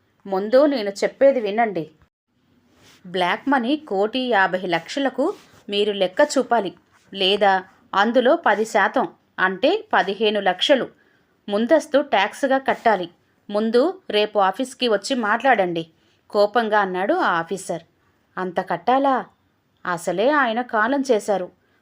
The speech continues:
ఒంటరి ఆడదాన్ని కాస్త దయ తలచి రెండు మూడు లక్షలు కట్టించుకోండి. మీ కష్టం ఉంచుకోను. మీరు సరే అంటే రేపు మా తమ్ముడు మీ దగ్గరకు వచ్చి మాట్లాడతాడు.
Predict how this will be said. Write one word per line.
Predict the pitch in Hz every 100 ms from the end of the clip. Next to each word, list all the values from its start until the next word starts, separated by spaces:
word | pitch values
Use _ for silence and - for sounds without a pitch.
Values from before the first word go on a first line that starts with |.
| -
ఒంటరి | 208 196 185 202 233
ఆడదాన్ని | 208 226 233 220 202 196 190 _ _ -
కాస్త | 220 196 190 -
దయ | 202 180 175
తలచి | 220 262 220 - 254 262 - _ _
రెండు | 202 202 196
మూడు | 190 185
లక్షలు | 180 170 - 240
కట్టించుకోండి. | 240 180 - 240 - 226 180 170 180 175 _ _ _ _ _ 202
మీ | 196
కష్టం | 190 180 170 285 285
ఉంచుకోను. | 240 - 285 214 185 _ _ _ _ _ _ _ _ -
మీరు | 202 190 190
సరే | - 185 180 233
అంటే | 214 170 247 233 - _ _ -
రేపు | 190 185 226
మా | 254 233
తమ్ముడు | - 196 196 220
మీ | 277 254
దగ్గరకు | 214 190 196 247 247
వచ్చి | 196 - 254
మాట్లాడతాడు. | 226 190 202 226 - 190 170